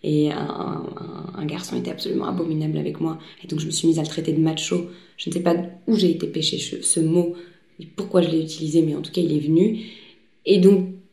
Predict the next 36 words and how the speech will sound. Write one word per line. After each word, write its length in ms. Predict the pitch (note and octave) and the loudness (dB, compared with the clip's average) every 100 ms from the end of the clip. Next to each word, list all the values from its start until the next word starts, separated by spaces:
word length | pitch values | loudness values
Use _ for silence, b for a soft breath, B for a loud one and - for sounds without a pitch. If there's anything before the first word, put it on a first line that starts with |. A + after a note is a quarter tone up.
| _ - | _ -6
finalement, 420 | F#3+ F#3 F#3+ A3 | 4 6 8 6
c'est 100 | G#3+ | 2
ça 160 | F#3 | 0
qui 100 | G#3 | 2
est 40 | F#3 | 2
un 100 | E3 | 2
peu 140 | E3+ | 2
intéressant 400 | E3+ E3+ E3 E3 | 0 2 0 2
avec 160 | F3+ E3+ | 2 2
ces 140 | - | -2
deux 120 | D#3+ | -2
choses-là 380 | E3 - E3 F3+ | -2 0 2 2
qui 180 | F3+ - | 2 2
m'animent 560 | D#3+ E3 E3+ D#3+ D3+ - - _ | 2 6 4 4 -2 -8 -18 _
absolument 500 | F3+ E3+ E3 E3 D#3+ | -10 -4 0 2 2
totalement, 440 | D#3+ D#3+ D#3+ D#3+ F#3 | -2 -4 -2 0 0
c'est 200 | F#3 F3 | -2 -4
que 100 | D#3+ D3+ B B _ | -4 -6 B B _
je 80 | - | -8
suis 120 | - | 0
féministe, 680 | F3 E3+ E3+ E3+ F3 - - | 4 6 6 4 2 -6 -16
je 60 | - | -16
suis 120 | - | -6
comédienne, 680 | E3+ E3 D#3 D#3+ D#3+ E3 - - _ b b b | -2 0 0 2 2 0 -2 -12 _ b b b
je 100 | - | -4
fais 100 | - | 0
de 60 | E3 | 2
la 60 | |
mise 180 | D#3+ D#3+ | 4 2
en 60 | D#3 | 0
scène, 200 | D#3+ D#3+ | -2 -4
je 60 | |
fais 80 | D#3+ | -6
du 140 | D3+ | -10
théâtre, 480 | D#3 D#3 D#3 D#3 - _ _ _ | -4 -2 -2 -6 -14 _ _ _
toutes, 180 | - | -4